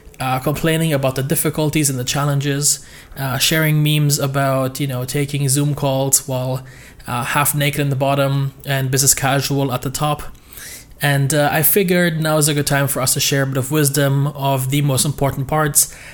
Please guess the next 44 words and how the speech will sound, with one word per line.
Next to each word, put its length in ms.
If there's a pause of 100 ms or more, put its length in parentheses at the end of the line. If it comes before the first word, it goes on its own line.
(100)
that 160
keep 200
us 160
productive 760 (100)
in 320
the 140
work 280
from 180
home 200
environment. 680 (1160)
For 100
those 300
out 260
there 220
doing 300
this 120
for 100
the 100
first 320
time, 380
don't 260
forget, 520 (120)
it 160
is 160
likely 460
that 240 (100)
you 160
will 100
not 240
do 80
this 180
for 120
the 100
rest 220
of 100
your 80
life. 420 (180)
This 180
is 100
most 300
likely 240
just 180
gonna 220
be 320